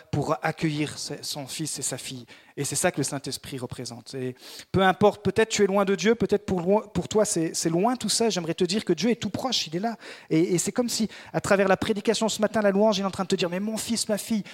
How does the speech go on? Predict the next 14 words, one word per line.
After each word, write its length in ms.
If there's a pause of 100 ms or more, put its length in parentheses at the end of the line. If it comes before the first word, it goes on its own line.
(180)
mais 40
viens 320
dans 120
ma 100
maison 400
et 100
tu 140
vas 100
voir 380 (920)
combien 220
je 120
peux 160
te 80
remplir 500